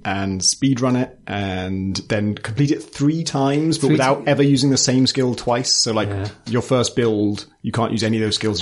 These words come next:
Speaker 1: your
Speaker 2: And
Speaker 1: second
Speaker 2: you got to
Speaker 1: build.
Speaker 2: get to level, it's not just completing it, you got to get to level something or other. It's not,
Speaker 1: Yeah,
Speaker 2: it's, like, getting really
Speaker 1: twenty-nine or
Speaker 2: deep,
Speaker 1: something.
Speaker 2: yeah.
Speaker 1: Um,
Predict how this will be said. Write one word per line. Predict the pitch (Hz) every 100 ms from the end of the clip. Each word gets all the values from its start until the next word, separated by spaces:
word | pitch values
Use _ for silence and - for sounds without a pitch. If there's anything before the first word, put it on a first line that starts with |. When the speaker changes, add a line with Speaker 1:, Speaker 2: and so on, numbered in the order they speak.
| 101
Speaker 1:
your |
Speaker 2:
And | 139 139
Speaker 1:
second |
Speaker 2:
you | 143
got | 139
to | -
Speaker 1:
build. | 117
Speaker 2:
get |
to | 123
level, | 123 113 127
it's | 127
not | 139 147 147
just | 143 143
completing | 131 117 139 120 101
it, | 113 131
you | 113
got | 107
to | 120
get | 110 110
to | 120 110 107
level | 110 107 104
something | 101 123 117 120 101
or | 98
other. | 98 98 101
It's | 95
not, | 127 120 -
Speaker 1:
Yeah, | 123 123
Speaker 2:
it's, | 113
like, | 110 101
getting | 110
really | 110 113
Speaker 1:
twenty-nine | 110 113 110
or |
Speaker 2:
deep, | 113
Speaker 1:
something. | 110 104
Speaker 2:
yeah. | 104 - - - - - - - - _
Speaker 1:
Um, | 117 107 104 101 101